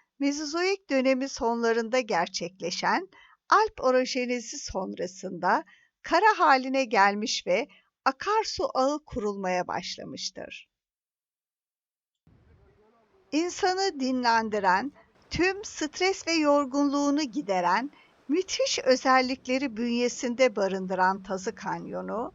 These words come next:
derin kanyon vadinin farklı dar ve genişlemiş sahaları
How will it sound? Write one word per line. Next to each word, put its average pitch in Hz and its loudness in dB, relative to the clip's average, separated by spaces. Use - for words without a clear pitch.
derin 339 2
kanyon 330 2
vadinin 185 -4
farklı 330 0
dar 320 4
ve 320 -2
genişlemiş 269 -2
sahaları 240 -4